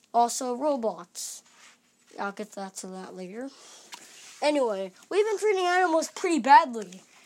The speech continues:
Why did they deserve this? There's no, if animals were humans, they would have treated the same thing a-, as well. And we had nothing to do about it. We're all just dumb, stu-,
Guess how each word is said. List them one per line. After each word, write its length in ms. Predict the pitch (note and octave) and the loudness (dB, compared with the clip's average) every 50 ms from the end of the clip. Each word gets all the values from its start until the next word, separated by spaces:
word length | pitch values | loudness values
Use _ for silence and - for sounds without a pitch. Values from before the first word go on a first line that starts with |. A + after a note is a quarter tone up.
| - - _ - _ | -20 -20 _ -18 _
Why 220 | A3+ C#4+ E4+ F#4 | 4 6 6 6
did 320 | G#4+ G#4+ G#4 F4+ D#4+ D4 - - - _ | 6 2 -2 -2 -4 -8 -14 -20 -20 _
they 220 | - D4+ D#4+ C4+ B3+ | -2 -2 -2 -2 -2
deserve 500 | C4 C#4 A3 - C4 C#4+ D#4+ D#4 C4 A#3 | -4 -4 -4 -2 -2 -2 0 -2 -2 -4
this? 300 | A#3 G3+ F3+ - - - _ _ _ _ - - - | -4 -4 -4 -8 -10 -12 _ _ _ _ -20 -20 -10
There's 260 | - D4+ F4 F#4+ F#4 E4 | -6 -4 -4 -4 -2 0
no, 340 | F#4 F#4+ F#4+ F4 C#4+ B3+ - - _ - - - F#4+ F4+ C4+ - - - | 2 2 2 2 0 -6 -10 -14 _ -20 -18 -18 -16 -16 -18 -10 -6 -4
if 220 | E4+ F4 E4+ - - - - - - _ _ _ _ - | -4 -4 -6 -14 -20 -20 -20 -20 -20 _ _ _ _ 4
animals 520 | D#4+ F4 F#4 G#4 G4+ F4+ F4+ F4+ F4+ - | 6 6 6 6 6 6 4 4 2 0
were 80 | A3 G3+ | -6 -6
humans, 520 | - - D#4+ F4 D4 C4+ C4+ C#4+ C#4 - - - _ - | -2 0 2 2 2 2 0 0 -2 -4 -10 -14 _ 0
they 100 | E4+ G4 | 2 2
would 140 | G4+ F4+ | 4 2
have 160 | F#4 F4+ F4+ - | 2 0 0 2
treated 320 | - G4 F4+ D#4 D#4 D#4 | 2 2 2 2 -2 -6
the 100 | - C4+ | -8 -6
same 280 | - C#4+ D#4 D#4 D4 B3 | -2 0 0 0 0 0
thing 200 | C#4 D4 C#4+ C4 | 0 0 0 0
a-, 100 | B3 - - _ - - | -2 -2 -4 _ -6 -2
as 180 | C4 B3+ A#3+ G#3 | -2 -2 -2 -2
well. 460 | G#3 A#3 C4 C4 A3 F#3 F#3 G3 - _ - - - - _ - - _ | 0 0 0 0 0 -2 -6 -10 -16 _ -20 -20 -20 -20 _ -20 -8 _
And 200 | - F4+ F#4+ F#4+ | 6 6 6 6
we 120 | G4 G4+ G#4 | 2 0 4
had 180 | G4+ F4+ E4+ E4 | 4 4 4 4
nothing 300 | E4+ E4 D#4 E4+ D#4+ C4+ | 2 2 2 0 0 0
to 60 | A3+ | -2
do 200 | F#3+ B3 E4+ F4 | 0 0 0 2
about 240 | D#4 D#4 D#4 A#3+ G3+ | 4 4 4 2 2
it. 100 | F3+ - - - - - - - | -2 -12 -18 -20 -20 -20 -10 0
We're 120 | D4+ F4+ | 4 4
all 160 | F#4+ G4 F4+ | 6 6 6
just 240 | D4 D4 C#4 A3 F#3+ | 2 0 -6 -8 -4
dumb, 260 | G3 D4 D4+ D#4 D4+ | 0 2 2 2 2
stu-, 420 | D4 - - - - E4 E4 - | 0 -4 -6 -4 -4 -4 -4 -4